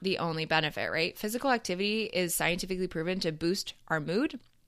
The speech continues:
and enhance our work performance in a, in a number of ways. It helps, you know, be able to feel like we're capable,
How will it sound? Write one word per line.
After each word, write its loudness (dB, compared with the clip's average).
and 4
enhance 0
our 2
work -2
performance -2
in -2
a, 0
in 0
a 0
number 2
of -2
ways. -4
It 0
helps, 2
you -2
know, 2
be 6
able 8
to 0
feel 2
like 2
we're -4
capable, 0